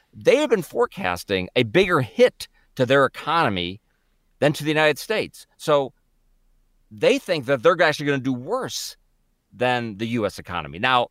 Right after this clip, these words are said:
that's sort of one analysis from the Swedish government, but it is, it is certainly, you certainly should not take it for granted that their result uh,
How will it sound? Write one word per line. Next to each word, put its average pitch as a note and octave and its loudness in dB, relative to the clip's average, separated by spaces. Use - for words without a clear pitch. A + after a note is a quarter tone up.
that's A#2+ -4
sort A#2+ -2
of G2 -2
one C3 -2
analysis C3 -2
from G#2 -6
the E2 -10
Swedish A#2+ -8
government, D#3 -2
but B2+ 2
it A3 0
is, C#3+ 0
it - 0
is C#3+ 2
certainly, B2+ 2
you C3+ -12
certainly G3+ -2
should - -8
not C#3+ 0
take B2+ -6
it A#2 -12
for G#2 -4
granted F2+ -2
that F2 -4
their C3 4
result G#2+ 0
uh, E2+ -2